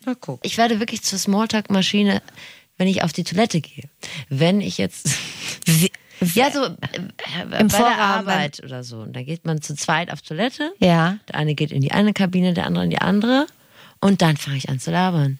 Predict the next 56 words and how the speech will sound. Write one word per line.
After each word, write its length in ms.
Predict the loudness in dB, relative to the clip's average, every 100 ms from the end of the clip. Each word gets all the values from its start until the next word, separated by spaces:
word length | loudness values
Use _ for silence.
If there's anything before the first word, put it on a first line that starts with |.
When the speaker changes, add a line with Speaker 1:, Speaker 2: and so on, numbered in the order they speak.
| _
Speaker 1:
Dann 140 | 2 4
Speaker 2:
Aus 200 | 4 2
der 160 | 0
Speaker 1:
kommt 180 | 2 2
Speaker 2:
Toilette 200 | 2 2 0 2
Speaker 1:
ja. 180 | 2 0
Speaker 2:
raus? 260 | -4 -14 -18 -18 -12
Speaker 1:
Das 140 | -6
macht 260 | -6 -4 -4
man 160 | -2
gar 220 | 0 0 0
nicht, 280 | -2 -4
ne? 200 | -6 -6 -8 _ _ -16 -8 -4
Das 120 | -2
ist 200 | 0 2
mir 160 | 4
noch 180 | 4 2
nie 140 | 2 2
aufgefallen, 460 | 0 -2 0 2
dass 120 | 2 0
ich 60 |
das 220 | -2 0
mache. 260 | 2 0 -2
Speaker 2:
<laughs> 960 | -2 0 0 0 0 0 -2 -4 -4
Speaker 1:
Aber 100 | 0 2
das 100 | 2
macht 260 | 0 0
man 140 | -2 -2
nicht. 240 | -4 -6
Das 120 | -6
ist 120 | -4
unangebracht, 760 | 0 2 2 0 0 2 2 2
oder? 240 | 0 0 0 2 2 2 0 -2
Sag 200 | -4 0
selbst. 420 | 0 0 -4 -16 -20 -20 -4
Ich 120 | 0
habe 140 | 0 0
das 120 | -2
erst 200 | -4 -4
vor 120 | -8
kurzem 320 | -8 -8 -4
festgestellt. 420 | -2 0 2 4 2
Speaker 2:
Weißt 140 | 2
du, 40 | -2
warum 200 | 0 0
man 120 | 2
das, 200 | 0 2
glaub 220 | 2 2
ich, 120 | 2
macht 420 | 2 2 0 -2 2
und 100 | 2
warum 200 | 4 2
ich 100 | 2
es 40 |
deshalb 400 | 0 0 0 0 0
auch, 200 | -2